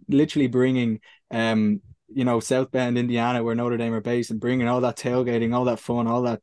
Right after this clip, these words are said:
jazz, and putting it in Dublin, in a European city. And it's, it's quite, it's magical is how I would put it. What can fans expect? Well, I mean, I, to kick things off, um, in terms of a couple of the events that we have going on, we,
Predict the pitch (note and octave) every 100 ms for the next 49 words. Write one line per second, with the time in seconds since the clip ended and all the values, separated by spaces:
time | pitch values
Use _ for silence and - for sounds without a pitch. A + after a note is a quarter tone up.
0 | _ - A2+ C3 A#2+ A2+ - - B2 A#2
1 | - - D#3+ D#3+ C#3+ C3 A#2 C3 C#3+ B2
2 | A2+ A#2 A#2+ B2+ A#2 A#2+ A2 C3 A#2 A#2
3 | A#2 - - - - C#3+ C3+ E3 E3+ E3
4 | - F3 F#3 B2 A2 G#2+ - C3 B2+ B2
5 | A#2 - A2+ C#3 D#3+ C#3+ D3+ C#3+ C3 -
6 | - D#3 - - - - - C#3+ C#3+ D3
7 | D3 C#3+ C#3+ C#3 C3+ C3+ F3+ - C#3+ A#2
8 | B2 D3 G3 - - A#2+ A#2+ A2+ A2+ A2
9 | B2 A2 A#2+ A#2+ A2 A2+ A2 - - -
10 | _ _ - G#2+ B2+ A#2+ A#2 A2+ A2+ C3
11 | D3+ - B2 G#2+ A#2 A2+ A2+ A#2 A2+ A#2